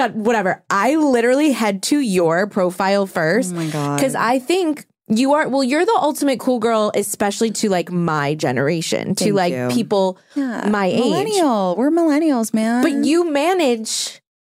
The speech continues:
Speaker 1: to be millennial and still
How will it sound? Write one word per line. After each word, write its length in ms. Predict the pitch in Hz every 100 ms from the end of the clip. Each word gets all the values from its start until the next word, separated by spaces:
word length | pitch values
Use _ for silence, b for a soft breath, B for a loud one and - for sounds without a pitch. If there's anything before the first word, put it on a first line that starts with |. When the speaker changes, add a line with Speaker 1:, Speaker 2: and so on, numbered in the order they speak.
| -
Speaker 1:
to 180 | 285
be 220 | 214 247 294
millennial 920 | 294 277 233 233 262 285 330 359 370 _ _ _ _ _ -
and 200 | 254 247
still 760 | - - 262 254 254 262 277